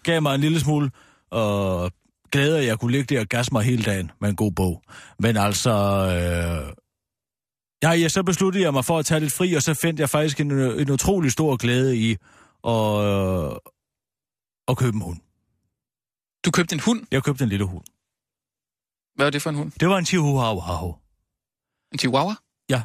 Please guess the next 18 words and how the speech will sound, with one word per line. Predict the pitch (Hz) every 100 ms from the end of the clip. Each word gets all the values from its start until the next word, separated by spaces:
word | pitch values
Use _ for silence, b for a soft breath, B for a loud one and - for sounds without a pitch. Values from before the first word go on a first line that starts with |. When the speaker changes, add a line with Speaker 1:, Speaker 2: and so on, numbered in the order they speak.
| - -
Speaker 2:
Ja. | 160 -
Speaker 1:
en |
chihuahua, | 123 113 123 95 87 98 113 B
Speaker 2:
Mhm. | 135 143
Speaker 1:
som, | - 143 131
øh, | 127 120 - -
en | 127
chihuahua. | 107 160 151 165 127 135 139 120 139 120 98 95 92 - -
Speaker 2:
Det |
er | 127
bare | 143
en | 156
Speaker 1:
kommer | 165
Speaker 2:
chihuahua, | 139 139 107 113
Speaker 1:
fra |
Speaker 2:
tror | 120 -
jeg. | 113 _ _ -
Speaker 1:
Nej. | 98 147